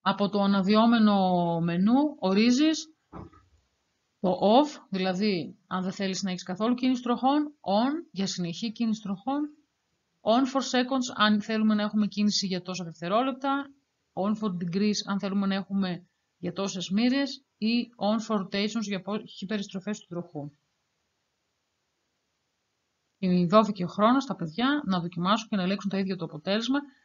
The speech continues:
και να πειραματιστούν με αυτή την εντολή μετά την παρουσίαση των παραμέτρων της. Εδώ βλέπουμε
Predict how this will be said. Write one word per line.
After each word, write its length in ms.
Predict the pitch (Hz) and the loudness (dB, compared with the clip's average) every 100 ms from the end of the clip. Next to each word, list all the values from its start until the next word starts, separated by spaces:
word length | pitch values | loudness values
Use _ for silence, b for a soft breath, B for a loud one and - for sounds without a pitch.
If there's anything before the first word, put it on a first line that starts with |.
| B | B
και 140 | - 202 | -4 -2
να 100 | 196 | -2
πειραματιστούν 640 | 180 180 170 170 - 233 | -2 -2 -2 -6 -2 0
με 60 | 226 | 2
αυτή 160 | 220 | 0
την 80 | 208 | 0
εντολή 480 | 190 175 190 208 214 | 0 0 -2 -2 -4
μετά 180 | 185 185 | -6 -4
την 120 | 185 | -2
παρουσίαση 680 | 180 170 170 190 190 - 185 | -2 -2 -4 -4 -6 -8 -8
των 340 | 190 196 196 _ _ _ _ _ | -2 -2 -2 _ _ _ _ _
παραμέτρων 560 | - 196 208 208 160 135 | 0 4 6 6 2 -6
της. 280 | 156 - _ _ _ _ _ _ _ _ _ _ _ _ _ _ _ _ _ _ _ _ _ _ _ _ | -8 -10 _ _ _ _ _ _ _ _ _ _ _ _ _ _ _ _ _ _ _ _ _ _ _ _
Εδώ 280 | 196 180 196 | -2 2 4
βλέπουμε 760 | 180 175 - 175 160 151 151 | 6 4 2 -4 -2 0 -2